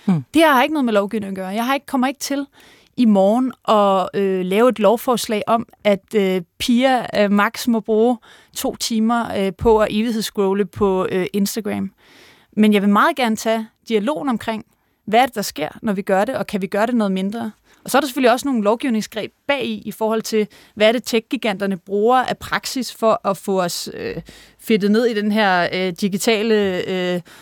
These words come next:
Speaker 2: dødszone. Øhm, og, og det kan man selvfølgelig kigge på, men det har ikke selvfølgelig noget med, med, med sådan den borgerrettede, øh, adfærd at gøre.
Speaker 1: Men kan det ikke virke, altså, ret, øh, dobbeltmoralsk, at du laver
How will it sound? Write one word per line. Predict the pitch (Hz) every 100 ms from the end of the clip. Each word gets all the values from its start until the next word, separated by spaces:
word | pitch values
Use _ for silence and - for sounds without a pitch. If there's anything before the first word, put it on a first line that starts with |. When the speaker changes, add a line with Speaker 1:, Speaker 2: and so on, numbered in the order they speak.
| - -
Speaker 2:
dødszone. | 226 240 269 233 233 - - - _ -
Øhm, | 214 208 196 190 -
og, | 180 220
og |
det | 330
kan | 330
man | 240
selvfølgelig | 196 208 -
kigge | 208 -
på, | 190 - - _
men | 208 196
det | 185 247
har | 220
ikke | 208
selvfølgelig | - 208 208 196
noget | 196 214
med, | 202 180
med, | 190 180 175
med | 196 190
sådan | 190 190 180 -
den | 185 -
borgerrettede, | 185 190 233 202 190 190 190 180 180 175 214 -
øh, | 196 175
adfærd | 208 208 214 -
at | -
gøre. | - - - - - -
Speaker 1:
Men | 180
kan | 185
det | 170
ikke | 226
virke, | 202 208 220 220 175
altså, | 175 175
ret, | 160 185 - - 175
øh, | 170 160 - -
dobbeltmoralsk, | 165 175 233 190 151 113 143 -
at | 165 156
du | 170
laver | 151 170 214